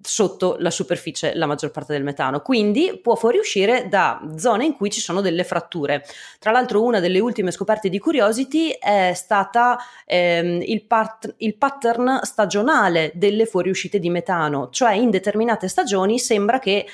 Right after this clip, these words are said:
la concentrazione di metano aumenti, eh, in maniera,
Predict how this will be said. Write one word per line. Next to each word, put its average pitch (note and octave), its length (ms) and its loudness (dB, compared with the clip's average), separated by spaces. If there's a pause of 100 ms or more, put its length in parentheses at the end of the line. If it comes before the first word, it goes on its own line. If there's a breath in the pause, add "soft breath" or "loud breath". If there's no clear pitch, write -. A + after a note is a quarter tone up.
(160 loud breath)
la G3 100 -2
concentrazione G#3+ 640 -2
di G3 100 -2
metano G#3 520 2
aumenti, F3 680 0 (340 soft breath)
eh, D#3+ 340 2
in G#3+ 120 2
maniera, F3+ 600 2